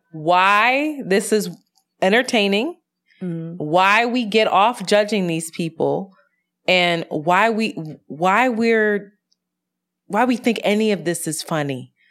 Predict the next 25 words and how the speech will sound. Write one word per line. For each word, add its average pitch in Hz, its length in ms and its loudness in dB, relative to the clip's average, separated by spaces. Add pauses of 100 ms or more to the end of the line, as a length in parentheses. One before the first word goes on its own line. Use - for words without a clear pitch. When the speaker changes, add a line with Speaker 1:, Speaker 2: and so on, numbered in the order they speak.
(420)
Speaker 1:
None 208 220 2
of 196 100 0
it's 196 160 -2
Speaker 2:
Who 277 80 -8
Speaker 1:
funny. 139 320 -2
Speaker 2:
thinks - 80 -20
that's 311 240 -12
funny? 208 460 -8
That's, 185 300 -12
it's 196 120 -8
Speaker 1:
Why, 196 220 4
why 233 340 2
are 254 80 0
we 233 140 -2
Speaker 2:
terrible. 220 100 -2
Speaker 1:
even 202 220 0
consuming 202 760 0
that? 135 300 0 (760)
Like, 160 140 0
that's 254 220 2
getting 233 260 0
into 196 240 -2
your 170 100 2
fucking 185 360 -2
cells. 143 720 0